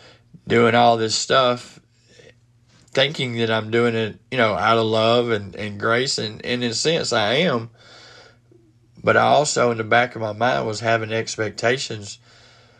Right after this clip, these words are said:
for 'em to notice, to praise me, even though that's not why I was doing it. But I, I'd set these false expectations on them, and they didn't know about it, you know. So,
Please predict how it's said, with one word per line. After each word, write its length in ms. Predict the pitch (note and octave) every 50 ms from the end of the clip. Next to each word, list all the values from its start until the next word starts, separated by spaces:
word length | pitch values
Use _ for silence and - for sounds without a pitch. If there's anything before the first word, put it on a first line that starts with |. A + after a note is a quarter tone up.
| _ _ _ _ _ _ _
for 280 | - - - - A2 G#2+
'em 140 | G#2 G2+
to 100 | G2 G2+
notice, 800 | G2 G2 G#2 G#2+ G#2 G#2 G#2 G#2 G#2 - - - - - - - - _ _ _ -
to 140 | - - -
praise 440 | - - A#2 A#2 A#2 A#2 A2 G#2+
me, 320 | A2 A2+ A2+ A2 G#2+ G#2 G#2 - - _ _ _ _ _ _ _ _ _ _ -
even 120 | B2 B2
though 120 | A#2 A#2 A2+
that's 220 | A2+ A2+ A2+ -
not 200 | - A2 G#2 -
why 120 | A2 G#2+ A2
I 120 | G#2+ G#2
was 180 | G#2+ G#2 G2 G#2
doing 300 | A2+ A#2+ C3 C#3 B2+ A2+
it. 180 | G#2+ G#2 G2 - _ - - - - - - _ _ _ _ _ - _ _ - _ _ _ _ _ _ _ _
But 180 | - - A2 A2
I, 200 | A2+ A2+ A2+ - -
I'd 240 | - A#2 A2 G#2 -
set 260 | - A#2+ A#2+ A#2+ -
these 240 | A#2+ A2+ G#2 - -
false 400 | - A#2+ A#2 A#2 A2+ - - A2
expectations 920 | A2+ G#2+ - - - A#2 A2 - - C3 B2+ D3+ F3 - C#3+ B2+ A2 G2+
on 220 | G#2 G#2+ G#2+ G#2 G#2+
them, 420 | A#2 C3+ C3+ B2+ A#2+ A#2+ C3 D#3 - _ _ _ _ _ - _ _ _ _ _ _ _ _ _ _ _ _ _ -
and 140 | A#2+ B2 B2+
they 120 | C3+ B2+
didn't 240 | B2 C3+ C3+ C3+ B2+
know 200 | C3 C3 - -
about 320 | - - G#2+ G2 F#2 F2
it, 140 | - - - _ _ _ _ -
you 100 | A#2 G#2+
know. 280 | G#2 G2+ G2 G#2 A2 A#2+
So, 680 | A#2+ - - - - A#2 A#2 A2+ A2 A2 G#2+ G#2 G#2 G2+